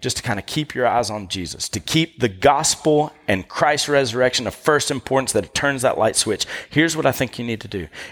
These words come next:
If you will spend time with Jesus in the Bible every day, like you personally, not at church, if you spend time with Jesus every day, it'll keep the resurrection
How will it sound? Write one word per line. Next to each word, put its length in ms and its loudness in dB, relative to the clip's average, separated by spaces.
If 260 2
you 240 0
will 400 0
spend 540 2
time 320 0
with 160 -2
Jesus 540 -2
in 180 0
the 80 0
Bible 460 2
every 260 0
day, 320 -2
like 200 0
you 200 2
personally, 500 0
not 240 4
at 140 -6
church, 320 -2
if 200 0
you 100 2
spend 340 0
time 220 0
with 100 -4
Jesus 460 -2
every 240 2
day, 380 2
it'll 280 4
keep 420 -2
the 80 -4
resurrection 880 0